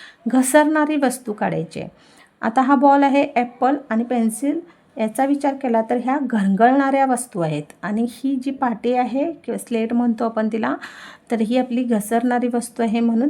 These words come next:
तीन नंबरचं ऑप्शन. पस्तीस बघा, find odd man out,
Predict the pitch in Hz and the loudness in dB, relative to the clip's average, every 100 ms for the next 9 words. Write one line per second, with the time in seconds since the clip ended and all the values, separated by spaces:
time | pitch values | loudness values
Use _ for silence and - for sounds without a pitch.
0 | 349 302 170 139 147 - 170 - - 139 | 0 0 0 -4 -8 -10 -10 -10 -14 -16
1 | - _ _ - - - 269 269 294 311 | -16 _ _ -20 -12 -6 -6 -2 -2 2
2 | 311 302 330 349 285 262 277 285 247 247 | 2 4 2 2 0 2 2 4 6 6
3 | 240 240 214 170 165 | 4 2 2 0 -4